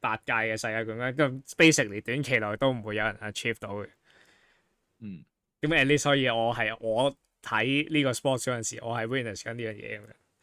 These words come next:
Speaker 1: 即係好似 basically 網球，
Speaker 2: 嗯。
Speaker 1: 網球依家啲人肯定 jerk off 緊，佢變咗阿伯之後咧，話，啊，誒，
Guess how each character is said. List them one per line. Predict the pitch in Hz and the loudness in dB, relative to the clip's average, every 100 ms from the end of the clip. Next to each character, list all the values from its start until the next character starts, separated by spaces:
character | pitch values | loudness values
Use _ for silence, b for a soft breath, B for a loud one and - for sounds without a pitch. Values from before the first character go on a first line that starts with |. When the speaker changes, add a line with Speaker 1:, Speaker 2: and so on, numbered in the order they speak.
| _ _ _ | _ _ _
Speaker 1:
即 | - | 8
係 | 185 | 10
好 | 180 | 10
似 | 170 | 8
basically | 156 170 135 120 120 | 6 6 6 0 2
網 | 120 135 | 2 2
球， | 135 101 b | 2 0 b
Speaker 2:
嗯。 | b b | b b
Speaker 1:
網 | 143 147 | 6 6
球 | 139 135 113 | 6 2 4
依 | 139 | 6
家 | 156 | 8
啲 | 151 147 | 8 6
人 | 110 | 4
肯 | 127 | 2
定 | 139 120 | 0 4
jerk | 147 139 | 6 6
off | 147 127 | 4 4
緊， | 135 | 4
佢 | 139 | 4
變 | 135 131 | 2 2
咗 | 143 | 4
阿 | 120 | 4
伯 | - 110 | 4 2
之 | - 135 | 0 0
後 | 110 | 0
咧， | 123 123 | 0 0
話， | 120 | 0
啊， | 196 196 | 0 6
誒， | 359 339 | 8 8